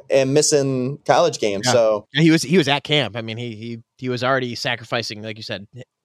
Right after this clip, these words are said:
Speaker 2: college to be, to be there. So a surprising late cut. Uh, just before we get into our very fast predictions, you could call this team pretty much Team Michigan if you wanted to.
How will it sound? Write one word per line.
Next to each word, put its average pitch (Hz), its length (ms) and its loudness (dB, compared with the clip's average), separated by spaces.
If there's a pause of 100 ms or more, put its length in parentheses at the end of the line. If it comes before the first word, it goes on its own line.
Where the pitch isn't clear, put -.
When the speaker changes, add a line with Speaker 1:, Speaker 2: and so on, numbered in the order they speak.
Speaker 2:
college 120 400 0
to 113 80 -14
be, 113 260 -8 (380)
to 127 80 -6
be 135 120 2
there. 107 200 -2
So 104 260 -4
a 110 80 -10
surprising 143 400 -2
late 120 220 -4
cut. 120 240 0 (480)
Uh, 131 120 0
just 180 140 0
before 208 220 4
we 170 100 4
get 170 240 2
into 160 540 2
our 131 260 0 (200)
very 156 340 2
fast 143 300 -2
predictions, 160 520 -4 (400)
you 151 80 -20
could - 140 0
call 214 140 0
this 180 120 -2
team 151 460 -4 (420)
pretty 214 140 -2
much 143 160 -4
Team 151 180 -4
Michigan 113 500 -6
if 117 100 -14
you 120 100 -6
wanted 123 240 -2
to. 123 200 -4